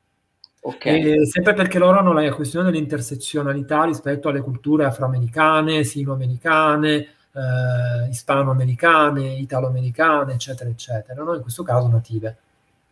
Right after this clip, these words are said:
Speaker 1: E scusami, l'ultima, eh, le ultime tre che ti chiedo, quindi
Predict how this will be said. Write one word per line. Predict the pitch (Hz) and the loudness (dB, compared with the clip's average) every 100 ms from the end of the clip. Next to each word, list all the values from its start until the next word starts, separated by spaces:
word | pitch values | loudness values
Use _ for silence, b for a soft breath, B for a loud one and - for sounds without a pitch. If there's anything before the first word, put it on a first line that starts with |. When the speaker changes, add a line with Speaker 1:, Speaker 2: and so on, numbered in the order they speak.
| B _ | B _
Speaker 1:
E | - 143 147 - | 0 0 -2 -12
scusami, | - 135 120 120 127 | -6 -4 -2 0 2
l'ultima, | 156 165 - 160 170 170 - - | 2 2 -2 -2 2 2 0 -4
eh, | 127 123 123 | -2 0 0
le | 131 | 0
ultime | 139 139 143 139 | -2 -2 -2 0
tre | 135 131 151 156 | 2 2 2 0
che | 135 | -8
ti | 127 _ | -12 _
chiedo, | 139 156 - | -2 -2 -2
quindi | 131 117 107 104 | -4 -2 -4 -4